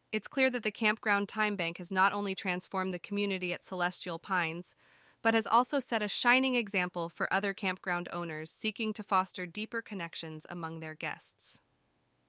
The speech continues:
The lessons Silas learned throughout his journey demonstrate that with creativity, persistence,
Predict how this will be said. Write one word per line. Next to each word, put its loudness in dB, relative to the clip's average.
The 0
lessons 4
Silas 2
learned -2
throughout 0
his -6
journey -6
demonstrate 2
that -4
with -10
creativity, -4
persistence, -4